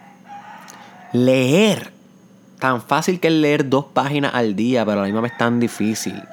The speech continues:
Eso puede ser una disciplina todos los días que te lleva a ser un éxito. Agradecer un minuto todos los días. Disfrutarte el momento presente, aunque sea un minuto todos los días.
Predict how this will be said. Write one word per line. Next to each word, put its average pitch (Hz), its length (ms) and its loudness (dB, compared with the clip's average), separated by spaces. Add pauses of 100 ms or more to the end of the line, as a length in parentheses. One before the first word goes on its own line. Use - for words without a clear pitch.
(120)
Eso - 180 -10
puede 160 160 -2
ser 156 140 -4
una 165 140 0
disciplina 135 800 0 (600)
todos 120 240 0
los 131 180 -2
días 120 540 -4 (280)
que 117 120 -6
te 113 100 -6
lleva 110 200 -2
a - 40 -8
ser 135 160 -4
un 131 140 0
éxito. 117 560 -4 (1400)
Agradecer 120 1120 2 (260)
un 135 200 0
minuto 131 420 2
todos 117 260 0
los 120 180 0
días. 107 380 -2
Disfrutarte 131 880 0
el 156 60 2
momento 135 540 0
presente, 127 420 0
aunque 120 220 0
sea 120 160 0
un 127 120 2
minuto 131 320 2
todos 123 220 2
los 123 160 0
días. 110 460 -4